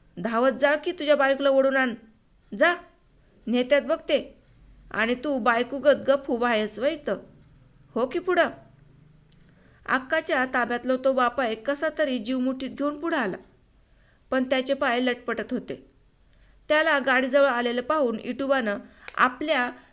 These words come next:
डोईचा पटका मागच्या गाड्याकडं फेकून दिला आणि तो म्हणाला,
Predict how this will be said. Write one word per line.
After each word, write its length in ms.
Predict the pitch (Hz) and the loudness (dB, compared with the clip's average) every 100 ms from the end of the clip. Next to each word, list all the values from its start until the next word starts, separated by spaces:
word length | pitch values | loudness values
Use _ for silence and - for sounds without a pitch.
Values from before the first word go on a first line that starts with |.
| _ | _
डोईचा 400 | - 302 302 302 | 0 2 2 0
पटका 440 | 339 277 - 277 247 | -2 -4 -2 -2 0
मागच्या 480 | 247 240 - 294 | -2 -4 -4 -4
गाड्याकडं 480 | 233 233 233 240 269 262 | -2 -2 -2 -2 -6 -6
फेकून 300 | 302 302 285 | -8 -6 -6
दिला 180 | 262 170 - _ _ _ _ _ _ | -4 -6 -8 _ _ _ _ _ _
आणि 200 | - 240 262 | -4 -2 2
तो 80 | 294 | 0
म्हणाला, 360 | 269 247 180 | 2 -2 -4